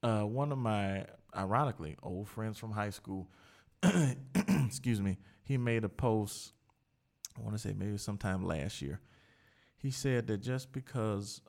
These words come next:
our friendship has expired does not mean I hate you or have beef with you. That is a very true statement, because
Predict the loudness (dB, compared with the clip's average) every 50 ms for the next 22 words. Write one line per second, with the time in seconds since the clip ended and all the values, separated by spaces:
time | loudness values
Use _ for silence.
0 | _ -4 -4 -4 -4 -6 -6 -6 -4 -4 -4 -6 -6 -4 -4 -4 -4 -6 -12 _
1 | _ _ _ _ _ _ -14 -8 -6 -6 -4 -4 -6 -8 -10 -8 -6 -4 -2 -2
2 | -2 -4 -4 -6 -8 -12 -14 -20 _ _ _ _ _ _ _ _ _ _ _ _
3 | _ _ _ _ _ _ _ _ _ -6 -4 -2 -2 -2 -2 -2 -2 -2 -2 -2
4 | -4 -4 -4 -4 -4 -6 -6 -8 -8 -6 -4 -4 -4 -2 -2 -2 -4 -6 -8 -6
5 | -6 -6 -6 -8 -10 -12 -12 -12 -12 -12 -14 _ _ _ _ _ _ _ _ _
6 | _ _ _ -20 -20 _ _ _ _ _ _ _ 2 4 4 4 4 2 2 -2
7 | -2 0 2 2 2 2 0 -2 -4 -6 -6 -6 -6 -6 -6 -6 -6 -6 -8 -12
8 | -14 -14 _ _ _ _ _ _ _ _ _ -20 _ _ _ _ _ -2 -2 -2
9 | -2 -2 0 2 2 4 4 4 2 0 -2 -4 -6 -10 -12